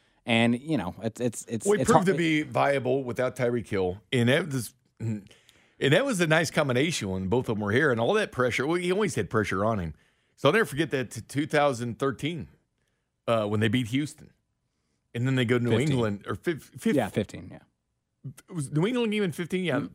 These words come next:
Speaker 2: New
Speaker 1: the
Speaker 2: England.
Speaker 1: sixteen, yeah, sixteen,
Speaker 2: Yeah,
Speaker 1: January
Speaker 2: 'cause at
Speaker 1: sixteen,
Speaker 2: thirteen
Speaker 1: yeah.
Speaker 2: they lost to the Colts. They
Speaker 1: Yes.
Speaker 2: lost the Colts. I'd say they beat the Texans in fifteen. Then they go to New England, and Belichick took him out. And we've talked about the postseason numbers have gone way up since then. But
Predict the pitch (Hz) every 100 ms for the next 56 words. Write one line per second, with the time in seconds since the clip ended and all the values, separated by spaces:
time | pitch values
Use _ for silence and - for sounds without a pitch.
0 | - 147 143 143 190 117 170 139 127 131
1 | 113 143 - 117 147 165 143 143 160 -
2 | 226 160 185 151 147 135 - 98 95 -
3 | - - 110 117 120 113 110 120 113 113
4 | 101 135 127 120 127 127 113 - 135 -
5 | - 135 - 127 110 98 131 117 131 123
6 | 107 - _ _ - 139 143 123 120 117
7 | 117 131 113 107 101 117 117 - 98 -
8 | 98 101 170 175 - _ _ - 113 113
9 | 135 135 117 113 101 127 117 120 95 104
10 | 104 98 87 87 85 - 113 104 101 107
11 | 113 95 - 98 73 120 107 90 _ _
12 | _ _ - 135 147 -